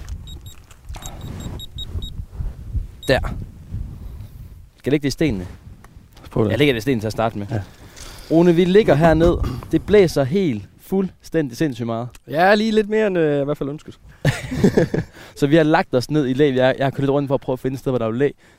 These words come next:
Speaker 1: Det er svært herude på Djurslands kyster. Det er sådan en s-, sydvestenvind, øhm, så det pumper rimelig hårdt herude. Foran os, fuldstændig blank vand. Vi kan se bunden. Det,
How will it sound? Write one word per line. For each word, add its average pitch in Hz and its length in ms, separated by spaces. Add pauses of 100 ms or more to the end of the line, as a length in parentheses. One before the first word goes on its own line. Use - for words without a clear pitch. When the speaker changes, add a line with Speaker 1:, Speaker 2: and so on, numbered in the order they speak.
Speaker 1:
Det 123 60
er 120 40
svært 135 240
herude 123 100
på 113 60
Djurslands 107 380
kyster. 123 320 (420)
Det 117 80
er 110 40
sådan 139 200
en 110 60
s-, - 240
sydvestenvind, 127 720 (680)
øhm, 107 480
så - 120
det 113 120
pumper 151 260
rimelig 139 260
hårdt 135 200
herude. 127 180 (540)
Foran 180 360
os, 110 280 (640)
fuldstændig 143 920 (140)
blank 135 340
vand. 120 160 (240)
Vi 120 120
kan 131 120
se 175 200
bunden. 135 360 (1900)
Det, 107 140